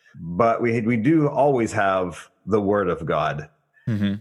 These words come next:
Speaker 1: And, and many times I feel that when we go through difficult times like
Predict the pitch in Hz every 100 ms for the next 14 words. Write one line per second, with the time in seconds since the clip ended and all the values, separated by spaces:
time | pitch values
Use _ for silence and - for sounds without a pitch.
0 | _ - - 107 107 - 110 110 110 135
1 | 160 147 127 117 113 - 107 - 123 120
2 | 107 101 90 107 107 110 117 135 123 104
3 | 110 113 - 107 - - 104 101 85 80
4 | 90